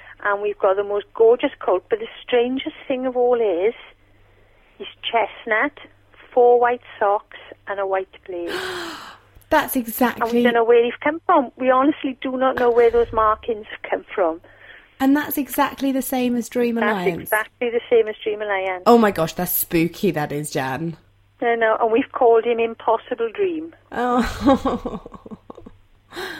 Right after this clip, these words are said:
Speaker 2: And is it just you and Brian now that own Impossible Dream?
Speaker 1: Well, we own Impossible Dream, but we are, um,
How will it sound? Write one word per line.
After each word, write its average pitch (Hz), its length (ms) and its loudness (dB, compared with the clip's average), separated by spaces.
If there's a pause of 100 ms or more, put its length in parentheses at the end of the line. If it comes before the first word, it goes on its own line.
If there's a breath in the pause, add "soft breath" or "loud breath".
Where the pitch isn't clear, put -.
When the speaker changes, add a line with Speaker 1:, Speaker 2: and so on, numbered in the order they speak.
(520 loud breath)
Speaker 2:
And 302 120 2
is 320 120 0
it 349 200 -4
just 311 260 -2
you 262 260 0
and 233 180 2
Brian 196 500 2
now 151 240 -4
that 156 200 -6
own 156 200 0
Impossible 147 540 -10
Dream? 82 440 -10 (1200 loud breath)
Speaker 1:
Well, 226 160 4
we 277 220 0
own 233 260 2
Impossible 202 560 -4
Dream, 180 460 -6
but 185 100 0 (840 loud breath)
we 226 220 4
are, 208 640 2
um, 208 200 -6